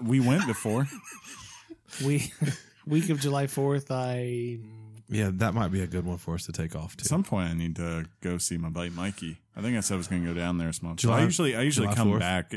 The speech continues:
Speaker 1: where it doesn't affect you guys because we
Speaker 3: I think July fourth. I think we're getting so popular, we deserve time off. The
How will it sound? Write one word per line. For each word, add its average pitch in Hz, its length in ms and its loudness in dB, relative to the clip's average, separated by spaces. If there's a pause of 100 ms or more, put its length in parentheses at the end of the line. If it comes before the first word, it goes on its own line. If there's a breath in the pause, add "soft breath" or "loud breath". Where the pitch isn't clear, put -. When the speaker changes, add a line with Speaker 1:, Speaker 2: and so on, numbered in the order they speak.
Speaker 1:
where 87 400 0 (280)
it 107 120 -6
doesn't 80 280 -4
affect 76 340 -10
you - 100 -10
guys 78 340 -10 (200)
because 95 260 -10
we - 260 -10
Speaker 3:
I 156 80 -2
think 190 380 -6
July 147 280 0
fourth. - 260 -4
I - 20 2
think 175 220 -2
we're 160 100 0
getting 117 300 -2
so 127 260 0
popular, 123 580 -2
we 104 140 -2
deserve 98 320 -6
time 98 240 -2
off. 98 260 -2
The 90 220 -10